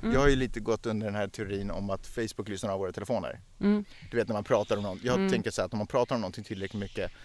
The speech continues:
Speaker 2: och sen plötsligt börjar det poppa
Speaker 1: Mm.
Speaker 2: upp i telefonen.
Speaker 1: Mm.
Speaker 2: Och den här dokumentären bara krossade mig där. Totalt.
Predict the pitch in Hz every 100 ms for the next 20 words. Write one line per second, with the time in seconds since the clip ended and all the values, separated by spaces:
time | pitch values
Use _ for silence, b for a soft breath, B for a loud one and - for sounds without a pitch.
0 | B B 113 120 131 - 113 101 107 95
1 | 90 87 87 76 85 - - 180 170 170
2 | 104 120 147 190 185 185 B B B B
3 | B B B 135 120 - 139 147 165 151
4 | 147 123 117 110 110 101 98 110 - -
5 | - - - 139 135 170 180 - - -
6 | 156 113 95 82 82 - - - - -
7 | - - - 170 - 175 123 80 -